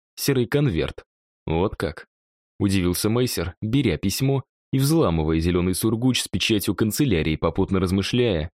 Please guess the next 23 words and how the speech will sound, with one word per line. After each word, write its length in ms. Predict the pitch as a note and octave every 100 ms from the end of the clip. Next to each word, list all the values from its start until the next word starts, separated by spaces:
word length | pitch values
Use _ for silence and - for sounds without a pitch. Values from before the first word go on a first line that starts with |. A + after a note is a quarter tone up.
| _ _ _
над 200 | C3 D3+
необычностью 720 | E3 E3 D#3 - D#3 - D3
выбора 260 | C#3+ C3+ C3+
посланников, 720 | D#3+ D#3+ C3 D2+ D2 D2+ -
которые 380 | - F2+ E2 F2
обычно 480 | F#2+ B2+ - C2 - _ _ _ -
приходили 480 | B2+ B2+ F3 F3+
к 100 | F3
людям 260 | D#3+ D#3+ C#3+
совсем 440 | C3+ C#3 - C3+
по 200 | C3+ D3+
иным 260 | E3+ D#3+ D2+
поводам. 540 | - G2 D2+ C#2 C#2+ - _ _ _ _ _ _ _ _
Пробежав 540 | A#2+ C#3 C3+ G2 D#2
глазами 420 | D#2+ F2 E2 D#2
по 120 | D2+
напечатанным 580 | F2 E2 E2+ F2+ F2+ F2+
строчкам, 500 | F2+ - C#3+ C3 B2+
он 100 | C#3
хмыкнул, 540 | D3 D3 D#2 - C2 - _ _ _
перечитал 520 | F2 E2 - - C3
ещё 280 | C#3 - A#2+
раз 260 | A2+ G2+